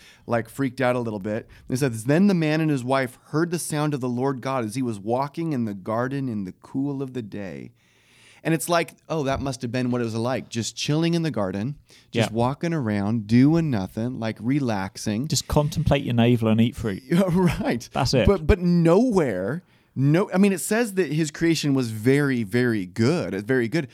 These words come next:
Speaker 1: but nowhere does it say that it was, um, idyllic or,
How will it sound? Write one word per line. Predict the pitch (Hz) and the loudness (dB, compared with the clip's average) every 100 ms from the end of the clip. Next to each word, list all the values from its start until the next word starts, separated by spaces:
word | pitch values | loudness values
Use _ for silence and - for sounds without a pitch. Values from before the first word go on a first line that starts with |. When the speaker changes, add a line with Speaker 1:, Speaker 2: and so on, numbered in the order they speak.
| - | -6
Speaker 1:
but | 139 | -2
nowhere | 123 117 143 190 120 | 0 2 2 2 -2
does | 104 | -4
it | 85 - | -8 -8
say | - 117 107 101 _ - _ - | -2 0 0 -4 _ -20 _ -2
that | 127 | 0
it | 123 | 0
was, | 107 120 110 107 98 - _ _ _ - | 0 0 2 0 -4 -12 _ _ _ -4
um, | 113 104 101 92 85 _ _ _ _ _ - - _ - _ _ _ - | -2 -2 -4 -8 -10 _ _ _ _ _ -20 -20 _ -20 _ _ _ -4
idyllic | 127 117 135 156 82 | -2 2 2 2 -2
or, | 104 | -6